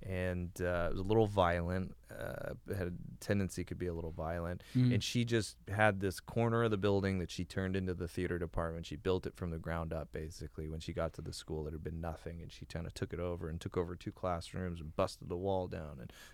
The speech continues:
Speaker 1: painted the walls black. And she just made this space there where kids, you know, like me, who knew I wanted to do theater, it was great, but it was also great for kids that were like,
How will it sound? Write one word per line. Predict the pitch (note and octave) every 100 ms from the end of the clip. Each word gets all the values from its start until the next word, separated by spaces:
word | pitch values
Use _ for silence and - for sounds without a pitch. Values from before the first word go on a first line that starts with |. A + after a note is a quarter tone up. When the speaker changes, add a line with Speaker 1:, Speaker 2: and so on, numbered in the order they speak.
| -
Speaker 1:
painted | G2+ G2
the | F#2
walls | F#2 F#2 F2+
black. | F2 F2+ F2 E2+ E2+
And | D2+
she | E2 F2+
just | F2 -
made | F#2 F#2+ F#2+
this | F2 E2+
space | - - - - C#2+ - -
there | D#2 D2 D2 C2+ - - - -
where | F#2 E2+
kids, | - G#2+ G#2 G2+ F#2+ - - - - -
you | C3
know, | A2+
like | G#2+ A2
me, | C3+ A#2+
who | G#2 G#2
knew | G#2+ A2+
I | G2+
wanted | G2 F#2+ F#2
to | F2+
do | F2+
theater, | E2+ G#2+ G#2 F#2+
it | C#2
was | -
great, | - F#2+ F2+ -
but | F#2+
it |
was | G2+
also | G#2 A2+ A#2
great | F#2+ A2+ G#2+
for | A2
kids | G#2 A#2+ A2+
that | A2 G2+
were | G#2
like, | G2 G2